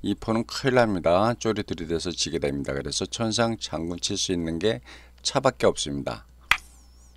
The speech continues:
이때 포로 막는 수, 먹는 수. 차를 안 먹고 이렇게 막으면은 이거는, 이거 먹으면 안 됩니다.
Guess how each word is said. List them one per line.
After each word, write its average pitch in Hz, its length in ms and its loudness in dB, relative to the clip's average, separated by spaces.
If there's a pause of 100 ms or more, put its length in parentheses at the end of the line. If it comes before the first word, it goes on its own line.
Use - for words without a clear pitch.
(140)
이때 104 300 4
포로 123 600 2
막는 95 440 4
수, 131 400 0 (260)
먹는 90 380 0
수. 65 240 -4 (1160)
차를 - 300 2
안 110 160 6
먹고 104 380 4
이렇게 131 720 0
막으면은 90 920 0 (1160)
이거는, 95 500 -2 (2250)
이거 123 180 6
먹으면 123 340 8
안 95 200 6
됩니다. 107 640 6